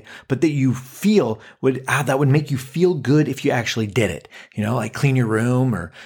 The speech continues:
take a shower or go on a walk or l-, look at your budget. Oh, God. Tell yourself you're gonna do the task. And then when the time comes,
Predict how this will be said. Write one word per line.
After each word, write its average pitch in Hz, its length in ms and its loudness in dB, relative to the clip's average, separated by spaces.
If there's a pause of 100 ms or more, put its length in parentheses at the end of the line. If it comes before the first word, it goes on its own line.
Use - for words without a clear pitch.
(120)
take 151 160 -6
a 113 40 -2
shower 143 720 2
or - 80 -6
go 156 160 0
on 143 80 0
a - 40 -4
walk 147 560 2 (220)
or 113 140 -4
l-, 151 100 0
look 139 460 -2
at 165 80 -6
your 107 140 0
budget. 131 840 2
Oh, 151 520 -2 (260)
God. 151 580 0 (460)
Tell 156 200 2
yourself 160 540 2 (100)
you're 107 120 -2
gonna 131 320 2
do 123 160 4
the 117 80 2
task. 90 500 -4 (440)
And 117 120 0
then 135 140 4
when 151 80 4
the 131 80 0
time 160 360 -2
comes, 151 600 0